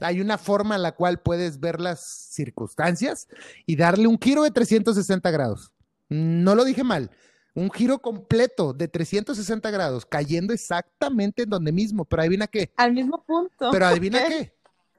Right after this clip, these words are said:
Speaker 1: con otra
Speaker 2: Ujú.
Speaker 1: perspectiva, viendo las cosas muy diferentes. Eso es lo que esta información te da. Te hace dar un vuelco completo, caes en donde mismo, pero adivina qué, ya ves las cosas diferentes, porque, eh,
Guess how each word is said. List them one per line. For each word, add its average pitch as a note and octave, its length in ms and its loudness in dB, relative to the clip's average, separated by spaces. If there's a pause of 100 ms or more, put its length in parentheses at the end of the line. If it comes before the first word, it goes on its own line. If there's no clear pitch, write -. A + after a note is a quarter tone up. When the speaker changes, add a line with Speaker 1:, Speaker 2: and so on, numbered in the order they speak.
(320)
Speaker 1:
con D#3+ 260 -4
otra C4+ 200 -2
Speaker 2:
Ujú. B4 100 -2
Speaker 1:
perspectiva, A3 680 -8 (540)
viendo E3 320 -4
las A3+ 180 -6
cosas A3 520 -6 (200)
muy A3 320 -4
diferentes. E3+ 640 -6
Eso G3 220 -2
es G#3+ 60 -4
lo A#3 160 -2
que F3 360 -4 (120)
esta G3 520 0
información E3+ 760 -4
te F3 100 -4
da. C3 240 -4 (400)
Te F3 80 4
hace E3 240 2
dar F#3+ 160 6
un G3 220 0
vuelco G3 380 -2
completo, A3 880 -4
caes F3+ 280 0
en B3 160 0
donde G#3+ 320 -4
mismo, A3 440 0
pero G3 140 -2
adivina F3+ 280 0
qué, C#3 320 -12 (280)
ya E3 200 2
ves E3+ 340 0
las G3 180 -6
cosas E3+ 300 -8
diferentes, C#3+ 540 -4
porque, D#3+ 340 -4 (180)
eh, F#3 120 -8